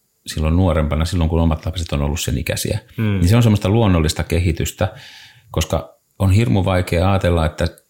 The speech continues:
Speaker 1: että ihminen, jolla ei ole sitten semmoista, niin kuin, että hän harrastaa frisbeegolfia pelatakseen itse, niin ei ole välttämättä semmoista
Speaker 2: Mm.
Speaker 1: valtavaa motia siihen, että mä rupean tässä pitää jotain junnukerhoa tai
Speaker 2: Niin,
Speaker 1: junnuille
Speaker 2: kyllä.
Speaker 1: viikkokisoja. Että ei sitä kannata niinku ihmetellä, jos sitä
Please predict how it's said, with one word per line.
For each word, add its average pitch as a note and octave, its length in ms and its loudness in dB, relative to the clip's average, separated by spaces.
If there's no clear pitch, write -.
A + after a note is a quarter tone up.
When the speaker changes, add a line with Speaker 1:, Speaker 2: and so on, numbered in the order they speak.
Speaker 1:
että G2 160 -6
ihminen, F2+ 400 2
jolla E2 240 2
ei F#2 240 2
ole D#2+ 100 2
sitten - 380 -4
semmoista, D#2+ 500 0
niin D#2 120 2
kuin, D#2 120 -2
että - 120 -4
hän G2+ 100 2
harrastaa E2+ 420 0
frisbeegolfia D#2+ 840 -2
pelatakseen D#2+ 720 -2
itse, F#2+ 240 -2
niin D#2 180 2
ei F#2 100 2
ole - 60 0
välttämättä F#2 440 -2
semmoista F2 340 0
Speaker 2:
Mm. G#2+ 340 -4
Speaker 1:
valtavaa F#2+ 400 2
motia F#2 400 2
siihen, F2+ 300 2
että D#2 200 -2
mä F#2+ 120 4
rupean E2 280 0
tässä F2 180 -2
pitää - 280 -2
jotain E2 280 0
junnukerhoa F#2 800 0
tai G#2 120 2
Speaker 2:
Niin, F#2 60 4
Speaker 1:
junnuille F#2 320 4
Speaker 2:
kyllä. E2+ 140 2
Speaker 1:
viikkokisoja. E2 500 0
Että - 140 -4
ei F2+ 40 2
sitä F2 120 -2
kannata F#2+ 240 2
niinku F2+ 140 2
ihmetellä, F#2 520 4
jos D#2 260 -2
sitä - 360 -4